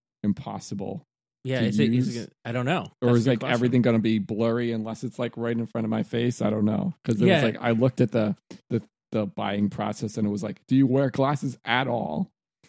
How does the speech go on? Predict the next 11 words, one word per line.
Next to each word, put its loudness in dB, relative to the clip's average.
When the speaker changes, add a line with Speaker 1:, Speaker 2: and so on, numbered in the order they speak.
Speaker 1:
"Yes, -2
you 4
need 6
the 2
lenses." -2
Speaker 2:
Really? -8
Speaker 1:
So, -8
Speaker 2:
So -2
Speaker 1:
yeah. 0
Speaker 2:
at 0
all? -4